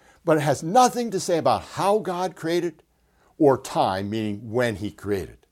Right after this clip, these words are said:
So let's subject the framework hypothesis to the Berean plus test. In Acts seventeen again, the Bereans went back and searched the scriptures to see what they heard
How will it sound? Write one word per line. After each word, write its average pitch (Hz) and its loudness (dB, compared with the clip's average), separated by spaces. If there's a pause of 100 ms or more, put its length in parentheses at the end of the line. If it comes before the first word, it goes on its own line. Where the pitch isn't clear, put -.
(2500)
So - -6
let's 165 4
subject 123 -2 (120)
the 104 -10
framework 143 0
hypothesis 95 -2 (160)
to 107 -6
the 92 -6
Berean 110 -4 (100)
plus 92 -2 (100)
test. - -8 (600)
In 98 -4
Acts 135 4
seventeen 175 6
again, 104 -2
the 95 -6
Bereans 107 2
went 107 -4
back 110 -2
and 82 -10
searched - -2
the 151 -4
scriptures 127 -2
to 95 -12
see 113 -4
what 107 -4
they 110 -2
heard 90 -2